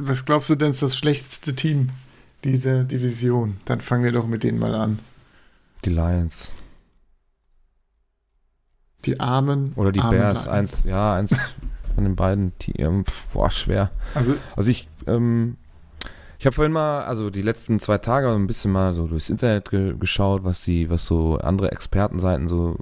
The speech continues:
Speaker 2: von sich geben. Da kommen ja immer unterschiedliche Sachen. Warum jeder, der sich schon mal mit der, <laughs> mit so Predictions vor allem befasst hat, wird den einen Experten das so sehen, äh, ähm,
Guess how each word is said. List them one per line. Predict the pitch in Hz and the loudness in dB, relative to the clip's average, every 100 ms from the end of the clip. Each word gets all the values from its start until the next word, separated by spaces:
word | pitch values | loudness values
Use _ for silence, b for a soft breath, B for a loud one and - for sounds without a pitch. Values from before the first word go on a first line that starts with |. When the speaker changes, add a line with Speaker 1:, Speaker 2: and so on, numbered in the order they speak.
| - | -8
Speaker 2:
von | - 95 | -2 0
sich | 90 - | 0 0
geben. | 92 90 | 0 2
Da | 82 | 0
kommen | 95 92 | 0 0
ja | 85 50 50 - | 0 -2 -6 -2
immer | 127 123 98 | 0 0 0
unterschiedliche | 101 95 87 95 - 90 | -2 -4 -4 -6 -4 -2
Sachen. | 85 107 113 107 B B B | 0 2 0 -2 B B B
Warum | - 92 98 | -2 2 2
jeder, | 101 98 | 2 2
der | 95 | 0
sich | 92 | -2
schon | - | 0
mal | 95 | 2
mit | 95 - | 2 2
der, | 92 85 - - | 0 0 0 0
<laughs> | - - | 0 0
mit | - | 0
so | - 85 78 - | 0 0 0 -2
Predictions | 87 120 123 120 110 | 0 0 0 -2 -2
vor | - 65 | 0 0
allem | 95 101 98 | 2 2 0
befasst | 92 104 - | 0 0 0
hat, | 98 98 - B B B - | 0 0 -6 B B B -2
wird | 98 | 2
den | 101 | 2
einen | 78 117 | 2 2
Experten | 107 - 104 104 - 92 | 0 -2 0 0 0 -2
das | 90 | 2
so | 117 | 2
sehen, | 131 117 120 120 117 110 - - | 2 2 0 0 -2 -4 -6 0
äh, | 107 104 | 2 2
ähm, | 98 85 98 101 101 98 98 | 0 0 0 2 2 2 0